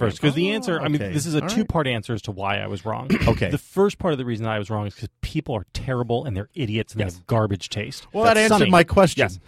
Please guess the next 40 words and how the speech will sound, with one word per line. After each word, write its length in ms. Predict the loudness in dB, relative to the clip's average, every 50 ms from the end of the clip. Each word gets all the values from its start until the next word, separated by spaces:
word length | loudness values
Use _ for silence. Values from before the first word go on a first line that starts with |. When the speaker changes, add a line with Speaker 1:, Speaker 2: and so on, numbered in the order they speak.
| -12 -12
Speaker 3:
Okay. 200 | -12 -10 -8 -4
Speaker 1:
Uh, 220 | -2 0 0 0 -2 -4
so, 340 | -4 0 2 2 2 2 0 -4
Pirates 340 | -4 -2 0 0 0 -2 -4
of 80 | -8
the 60 | -10 -10
Caribbean, 720 | -8 -6 -6 -6 -8 -8 -6 -6 -4 -4 -6 -8 -10 -12
uh, 320 | -8 -6 -4 -2 -2 -2 -2
which 320 | -2 -2 -4 -6 -4 -4
is 560 | -2 -2 0 0 0 0 -2 -4 -6 -8 -10 -14 -10
out 300 | -6 -2 -2 -2 -2 -4
in 160 | -6 -8 -8 -8
theaters 480 | -8 -8 -6 -4 -4 -4 -4 -4 -6
now, 540 | -8 -8 -6 -6 -4 -4 -2 -4 -4 -4 -6
and 320 | -6 -6 -6 -6 -8 -8
as 240 | -8 -8 -8 -8 -8
Vic 180 | -10 -10 -10 -8
mentioned, 400 | -8 -8 -8 -8 -8 -8 -10 -10
had 220 | -8 -6 -4 -4
a 100 | -4 -4
relatively 640 | -6 -4 -4 -4 -2 -2 -4 -6 -6 -6 -4 -4 -4
big 400 | -4 -2 -4 -2 -2 -4 -6 -10 -14 _ -6
opening 320 | -6 -6 -6 -6 -6 -6 -6
weekend. 240 | -6 -6 -6 -4
Not, 260 | -2 -2 -2 -2 -4 -4
not 240 | -2 -2 -2 -2
it, 180 | -2 -2 -2 -4 _
it, 200 | -8 -8 -8 -8 -12 -10
it's 240 | -8 -8 -8 -8 -6
down, 520 | -4 -2 -2 -2 -2 -4 -4 -6 -8 -10 -10 _
uh, 200 | -6 -4 -4 -6
from 320 | -6 -6 -6 -6 -6 -6 -6
entries 340 | -8 -8 -8 -8 -10 -12 -12
past, 480 | -12 -10 -8 -8 -8 -10 -12 -16 -12 _
but 100 | -6 -6
it, 140 | -6 -6 -8
it 140 | -10 -10 -8
still 180 | -6 -6 -4
did 220 | -4 -4 -6 -6 -10 _ -14
okay. 300 | -14 -12 -12 -12 -14 -16